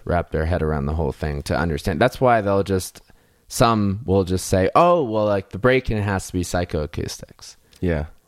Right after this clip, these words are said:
Speaker 2: It's,
Speaker 1: It's
Speaker 2: it's
Speaker 1: like,
Speaker 2: a lot
Speaker 1: well,
Speaker 2: easier if you,
Speaker 1: it's a lot easier
Speaker 2: if you
Speaker 1: if
Speaker 2: believe
Speaker 1: you,
Speaker 2: that.
Speaker 1: if, if
Speaker 2: Yeah.
Speaker 1: you, if you can just come to those conclusions.
Speaker 2: Right.
Speaker 1: But, uh, I hate to say it, a lot of times it's not. A lot of these, you know, it's, it's, uh,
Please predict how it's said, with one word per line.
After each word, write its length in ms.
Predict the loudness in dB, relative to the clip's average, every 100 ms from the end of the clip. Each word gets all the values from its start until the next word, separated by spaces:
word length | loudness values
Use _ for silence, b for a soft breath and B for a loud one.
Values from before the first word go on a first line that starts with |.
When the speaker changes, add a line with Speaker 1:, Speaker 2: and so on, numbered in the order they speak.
| _
Speaker 2:
It's, 260 | -6 -6 -6
Speaker 1:
It's 20 |
Speaker 2:
it's 100 | -2
Speaker 1:
like, 160 | 0 2
Speaker 2:
a 40 |
lot 160 | 2 2
Speaker 1:
well, 80 | 2
Speaker 2:
easier 300 | 2 2 2
if 240 | 2 0
you, 60 | 2
Speaker 1:
it's 80 |
a 60 | 4
lot 240 | 4 4
easier 340 | 4 2 4 4
Speaker 2:
if 60 |
you 80 | 4
Speaker 1:
if 40 | 4
Speaker 2:
believe 160 | 2
Speaker 1:
you, 60 | 2
Speaker 2:
that. 100 | 2
Speaker 1:
if, 160 | -2
if 260 | 2 2 2
Speaker 2:
Yeah. 80 | 2 2
Speaker 1:
you, 60 |
if 240 | 4 2 2
you 80 | 0
can 160 | 2
just 260 | 2 0 -2
come 200 | 0 0
to 120 | 2
those 220 | 0 0
conclusions. 560 | -2 -4 0 2 2 2
Speaker 2:
Right. 280 | 0 -2 -2
Speaker 1:
But, 220 | 0 2
uh, 180 | 2 0 -4 B B
I 140 | 2
hate 180 | 4 2
to 100 | -2
say 340 | 0 4 4
it, 100 | 4
a 100 | 2
lot 220 | 2 2 2
of 100 | 0
times 300 | 0 0 0
it's 240 | -2 -2
not. 440 | 0 2 2 2
A 80 | 0
lot 220 | 0 2
of 160 | 0 0
these, 400 | 0 0 -2 -8 -18 b b b
you 160 | 0 2
know, 180 | 4 2
it's, 280 | 0 -4
it's, 520 | -2 0 0 -2 -4
uh, 40 | 0